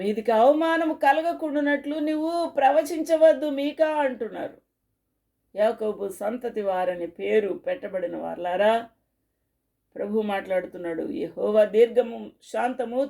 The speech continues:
తగ్గిపోయేనా? ఈ క్రియలు ఆయన చేత జరిగేనా?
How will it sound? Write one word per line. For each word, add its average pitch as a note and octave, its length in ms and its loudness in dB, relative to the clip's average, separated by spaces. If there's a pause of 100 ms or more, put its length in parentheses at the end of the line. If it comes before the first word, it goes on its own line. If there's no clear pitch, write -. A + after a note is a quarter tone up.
తగ్గిపోయేనా? D4 880 2 (1080)
ఈ - 20 2 (140)
క్రియలు E4+ 360 4 (100)
ఆయన C4 180 6 (140)
చేత D#4 180 6 (280)
జరిగేనా? A3+ 560 4